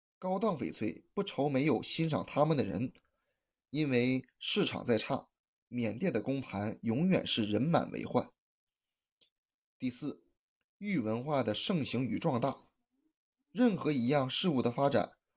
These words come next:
都要随着一股趋势前进。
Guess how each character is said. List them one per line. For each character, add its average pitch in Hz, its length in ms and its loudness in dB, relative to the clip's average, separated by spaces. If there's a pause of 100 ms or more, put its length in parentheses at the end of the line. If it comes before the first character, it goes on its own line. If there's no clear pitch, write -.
(200)
都 196 180 -2
要 196 140 4
随 113 200 0
着 156 100 0
一 165 140 0
股 - 240 -6
趋 - 280 4
势 190 160 4
前 98 240 2
进。 117 320 0